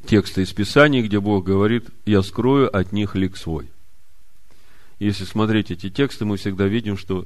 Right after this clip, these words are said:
лик скрывается по определённым причинам. В то же самое время сам свиток Магилат Эстер, само слово Магилат,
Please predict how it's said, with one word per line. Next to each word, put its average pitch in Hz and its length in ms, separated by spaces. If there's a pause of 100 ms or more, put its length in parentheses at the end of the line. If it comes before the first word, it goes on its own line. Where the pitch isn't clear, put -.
лик 110 200
скрывается 104 680 (840)
по 110 80
определённым 98 540
причинам. 85 500 (1120)
В - 60
то 123 140
же 113 180 (800)
самое 107 440
время 123 480 (540)
сам 123 320
свиток - 600 (420)
Магилат 98 640 (200)
Эстер, 175 480 (840)
само 117 320
слово 101 340
Магилат, 104 560